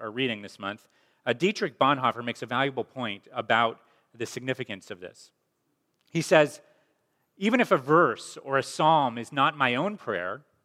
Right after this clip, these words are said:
it is nevertheless the prayer of another member of the community.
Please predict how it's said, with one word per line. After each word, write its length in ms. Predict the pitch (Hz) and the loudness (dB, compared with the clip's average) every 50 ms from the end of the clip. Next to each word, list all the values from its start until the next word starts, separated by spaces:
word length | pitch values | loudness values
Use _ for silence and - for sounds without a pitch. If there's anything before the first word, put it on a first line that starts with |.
| _ _ _ _ _ _ _ _ _ _ _ - | _ _ _ _ _ _ _ _ _ _ _ -4
it 80 | 151 156 | 0 0
is 140 | 160 127 | 0 0
nevertheless 720 | 151 156 160 180 196 196 185 160 147 143 165 156 139 - - | 0 2 4 4 6 6 4 4 6 6 6 6 4 2 0
the 140 | - 147 - | -6 -10 -10
prayer 360 | - - - 170 165 156 147 | -8 -4 0 2 2 2 2
of 80 | 131 | 0
another 280 | 127 123 127 127 127 123 | -2 -4 -4 -4 -4 -6
member 560 | 117 117 113 117 120 107 110 104 101 101 - - | -6 -6 -8 -8 -8 -8 -8 -8 -8 -8 -10 -12
of 260 | 117 110 104 98 95 | -12 -10 -10 -10 -12
the 80 | 98 92 | -16 -18
community. 500 | _ - 98 90 90 87 85 87 - | _ -18 -20 -18 -18 -18 -20 -20 -20